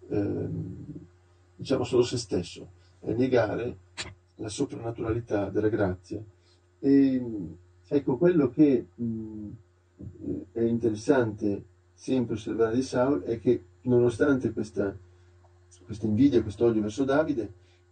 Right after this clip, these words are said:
ehm, non riesce a ferire, mm,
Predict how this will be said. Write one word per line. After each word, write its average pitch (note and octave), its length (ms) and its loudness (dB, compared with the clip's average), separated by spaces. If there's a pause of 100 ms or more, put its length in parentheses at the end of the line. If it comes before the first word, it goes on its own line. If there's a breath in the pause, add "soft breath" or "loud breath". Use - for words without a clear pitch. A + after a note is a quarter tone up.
ehm, - 1040 -6 (100)
non C3+ 200 4
riesce C#3+ 600 2
a C3 240 -2 (580)
ferire, A#2+ 720 2 (140)
mm, - 680 -10